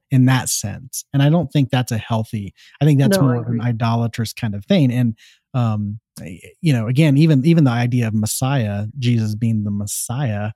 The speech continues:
Speaker 1: the anointed one, I mean, that's true and all, but, like,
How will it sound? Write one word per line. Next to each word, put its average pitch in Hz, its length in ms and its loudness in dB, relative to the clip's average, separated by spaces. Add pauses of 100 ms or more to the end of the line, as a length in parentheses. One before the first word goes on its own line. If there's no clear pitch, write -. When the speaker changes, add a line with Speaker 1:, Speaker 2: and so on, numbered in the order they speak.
(320)
Speaker 1:
the 117 80 2
anointed 117 580 2
one, 104 440 -4
I 131 80 -2
mean, 120 260 0
that's 113 280 -4
true 147 440 2
and 107 100 2
all, 101 160 -2
but, 104 260 -4
like, 117 260 -4